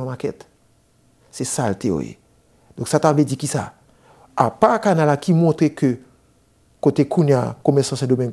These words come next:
kòmanse konstate y ap pèdi san milyon, desan milyon. Se yo k ap pèdi, nou pèdi tou,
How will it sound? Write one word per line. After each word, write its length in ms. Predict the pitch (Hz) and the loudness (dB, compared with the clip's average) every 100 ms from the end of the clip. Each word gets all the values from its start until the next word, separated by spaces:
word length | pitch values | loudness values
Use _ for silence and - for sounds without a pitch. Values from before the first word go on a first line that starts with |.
| - | -4
kòmanse 320 | 127 127 - | -2 -4 -4
konstate 480 | 120 - 131 127 123 | -6 -4 -2 0 0
y 60 | |
ap 60 | 117 | 0
pèdi 220 | 139 117 113 | 0 -2 -4
san 240 | - 127 | -6 -6
milyon, 220 | 127 117 | -6 -6
desan 260 | 123 123 123 | -4 -4 -4
milyon. 360 | 127 120 120 - _ _ | -6 -6 -10 -12 _ _
Se 140 | - 139 | -2 0
yo 60 | 135 | 0
k 80 | |
ap 80 | 131 | -2
pèdi, 240 | 147 123 123 | -2 0 0
nou 80 | 139 | 2
pèdi 200 | 240 190 | 2 0
tou, 220 | 190 120 | -6 -10